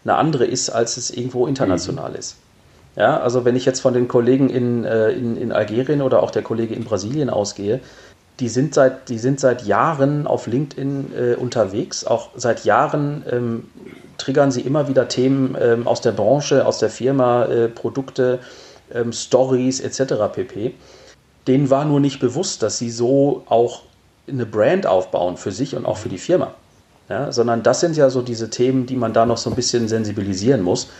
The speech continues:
Speaker 1: Du positionierst dich da als mit einer, mit einer Personal Brand, als Corporate Influencer für deine, für deine Firma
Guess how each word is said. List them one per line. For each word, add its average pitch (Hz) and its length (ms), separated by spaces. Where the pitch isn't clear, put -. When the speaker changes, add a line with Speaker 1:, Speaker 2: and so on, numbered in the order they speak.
Speaker 1:
Du 139 240
positionierst 120 800
dich 110 100
da 95 220
als - 400
mit 107 160
einer, 95 260
mit - 140
einer 92 140
Personal 123 420
Brand, 107 360
als - 140
Corporate 113 400
Influencer 107 560
für 117 180
deine, 104 340
für - 200
deine 104 240
Firma 107 460